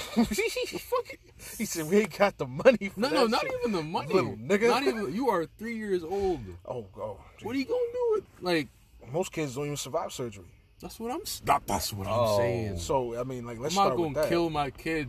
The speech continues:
Speaker 2: just for him to feel happy.
Speaker 1: Yeah, bro. I mean, come on. And let's be real, bro. I'm getting tired of these parents. Like, you know, let's get, let's get my kid circumcised. I'm like, "Wait, hold up. Don't that kill
Speaker 2: Been there,
Speaker 1: babies?"
Speaker 2: done that.
Speaker 1: Yeah, I'm good. I'm glad I ain't got my shit cut off, bro. Rob, Rob got his shit cut, and I'm like,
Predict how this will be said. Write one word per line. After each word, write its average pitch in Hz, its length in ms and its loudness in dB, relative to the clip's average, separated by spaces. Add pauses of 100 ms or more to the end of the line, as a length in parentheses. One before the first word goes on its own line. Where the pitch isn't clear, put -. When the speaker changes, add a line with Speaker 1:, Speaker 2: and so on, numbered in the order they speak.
(160)
Speaker 2:
just 143 240 -2
for 135 280 -4
him 135 240 -6
to 110 80 -4
feel 131 240 -4
happy. 185 500 0 (100)
Speaker 1:
Yeah, 165 300 -2
bro. 151 320 -4
I 147 40 -4
mean, 135 320 -8
come 185 200 -6
on. 175 100 -2 (320)
And 143 100 -6
let's 180 160 -2
be 160 140 -8
real, 160 240 2
bro. 135 240 0
I'm 165 120 -6
getting 156 160 -6
tired 151 260 -10
of 139 40 -10
these 127 140 -10
parents. 151 420 -8
Like, 123 140 -8
you 123 80 -8
know, 123 140 -10
let's 190 140 -12
get, 165 240 -6
let's 196 180 -4
get 165 160 2
my 165 160 0
kid 160 260 -4
circumcised. 147 800 0
I'm 156 140 -10
like, 151 140 -12
"Wait, 160 140 -8
hold 170 140 -2
up. 113 180 -2
Don't 185 180 -4
that - 200 -4
kill - 180 2
Speaker 2:
Been 95 100 -2
there, 190 180 4
Speaker 1:
babies?" 95 240 -2
Speaker 2:
done 101 220 -8
that. 110 200 -10 (280)
Speaker 1:
Yeah, 123 200 -6
I'm 139 120 -6
good. 147 260 0
I'm 143 160 -6
glad 147 260 -2
I 147 80 -4
ain't 151 120 -8
got 135 120 -2
my 139 140 -6
shit 123 280 -10
cut 110 180 -6
off, 98 160 -4
bro. 110 200 -8
Rob, 156 280 2 (140)
Rob 165 320 4
got 139 180 0
his 151 140 -2
shit - 240 -8
cut, 117 220 -8
and 120 80 -14
I'm 131 140 -10
like, 113 220 -10